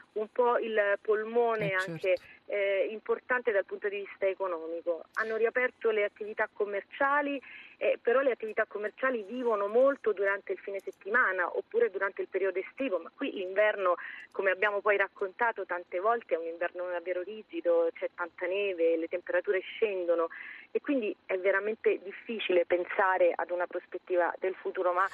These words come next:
Speaker 1: come ti ripeto sono fortemente legati a questa terra, sono fortemente legati anche a quello che è rimasto delle loro case.
Speaker 2: Mm.
Speaker 1: Io ieri ho fatto un giro in zona
Speaker 2: Ecco, la
Speaker 1: rossa.
Speaker 2: ricostruzione appunto c'è, come ci diceva la De Micheli, è, è sicuramente partita,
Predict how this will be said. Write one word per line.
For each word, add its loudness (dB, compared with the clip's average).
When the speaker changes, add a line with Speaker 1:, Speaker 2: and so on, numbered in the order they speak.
Speaker 1:
come 2
ti -6
ripeto -2
sono 0
fortemente 0
legati -2
a -10
questa -10
terra, -8
sono -12
fortemente -2
legati 2
anche 2
a -6
quello 2
che 0
è 2
rimasto -2
delle -2
loro 0
case. -2
Speaker 2:
Mm. 0
Speaker 1:
Io 2
ieri 2
ho 4
fatto -6
un -12
giro -2
in -6
zona -2
Speaker 2:
Ecco, 4
la 6
Speaker 1:
rossa. 4
Speaker 2:
ricostruzione 4
appunto 2
c'è, 2
come 2
ci -4
diceva -2
la 0
De -2
Micheli, 0
è, -2
è 0
sicuramente 2
partita, -2